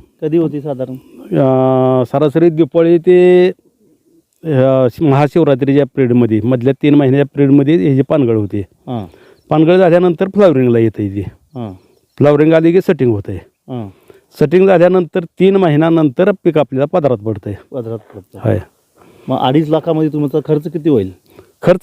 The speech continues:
Speaker 2: काहीच नाही माझा, फक्त सुरुवातीच्या रोपाचा खर्च आहे.
Speaker 1: याला औषध पाणी वगैरे काहीच
Speaker 2: काय,
Speaker 1: नाही?
Speaker 2: काय नाही.
Speaker 1: फुलगळ होऊ नये म्हणून
Speaker 2: काय,
Speaker 1: वगैरे?
Speaker 2: काय, काय करत नाही आम्ही.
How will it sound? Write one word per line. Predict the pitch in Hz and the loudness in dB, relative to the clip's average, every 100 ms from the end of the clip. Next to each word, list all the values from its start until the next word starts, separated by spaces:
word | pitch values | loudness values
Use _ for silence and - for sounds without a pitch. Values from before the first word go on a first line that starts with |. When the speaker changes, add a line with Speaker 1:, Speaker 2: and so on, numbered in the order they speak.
| 226 | -2
Speaker 2:
काहीच | 143 156 175 | 2 2 2
नाही | 170 139 | 0 0
माझा, | 127 113 110 | -2 -4 -4
फक्त | 131 _ 160 | -8 _ -8
सुरुवातीच्या | - 156 139 143 165 | -2 0 2 0 0
रोपाचा | 165 127 131 135 - | 0 -2 -6 -6 -6
खर्च | 110 - | -8 -8
आहे. | 95 - - - 165 | -14 -16 -20 -8 -2
Speaker 1:
याला | 190 | 0
औषध | 185 170 208 | 0 0 -4
पाणी | 180 190 190 | -2 -2 0
वगैरे | 196 | 0
काहीच | - 151 | 2 2
Speaker 2:
काय, | 151 | 2
Speaker 1:
नाही? | 117 | 0
Speaker 2:
काय | 143 139 | 0 0
नाही. | 120 95 _ - | -2 -8 _ -10
Speaker 1:
फुलगळ | 165 165 165 | -4 0 0
होऊ | 160 | 0
नये | 151 151 | 0 -2
म्हणून | 147 143 139 | -2 0 0
Speaker 2:
काय, | 135 143 | 2 2
Speaker 1:
वगैरे? | 135 | 0
Speaker 2:
काय, | 131 139 151 156 | 0 2 2 0
काय | 156 139 123 _ | 0 0 -2 _
करत | 135 120 | -4 -2
नाही | 113 104 | -4 -4
आम्ही. | 101 | -8